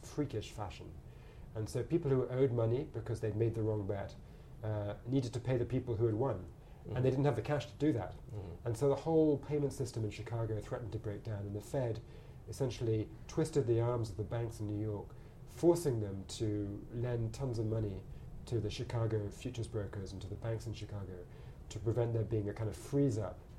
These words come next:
Speaker 1: in the payment system in the way that there was briefly after the Lehman Brothers crisis.
Speaker 2: Mm-hmm. So the main aim in nineteen eighty-seven is, is to keep the entire system functioning, but it also has this knock-on effect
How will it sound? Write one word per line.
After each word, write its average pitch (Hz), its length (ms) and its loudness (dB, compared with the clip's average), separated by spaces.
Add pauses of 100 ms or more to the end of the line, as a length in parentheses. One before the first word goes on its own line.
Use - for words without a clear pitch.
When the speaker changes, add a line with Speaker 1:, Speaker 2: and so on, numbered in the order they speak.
(280)
Speaker 1:
in 110 80 2
the 107 60 4
payment 110 340 2
system 101 320 -4
in 101 80 -2
the 110 80 2
way 120 160 4
that 107 80 0
there 117 100 -2
was 113 200 2
briefly 110 540 0 (380)
after 110 240 -2
the 104 100 -2
Lehman 104 240 0
Brothers 92 280 -4
crisis. - 440 -6
Speaker 2:
Mm-hmm. - 440 -12 (340)
So 143 480 8 (200)
the 120 160 0
main 143 560 4 (240)
aim 123 540 0
in 113 100 0
nineteen 113 260 0
eighty-seven 107 460 0
is, - 300 -6
is 104 160 -4
to - 100 -6
keep 117 220 -2
the 110 100 0
entire 113 320 2
system 110 380 -2
functioning, 113 500 -2
but 107 240 -2 (400)
it 123 80 0
also 139 240 4
has 123 300 4
this 117 160 2
knock-on 123 480 0
effect - 460 -4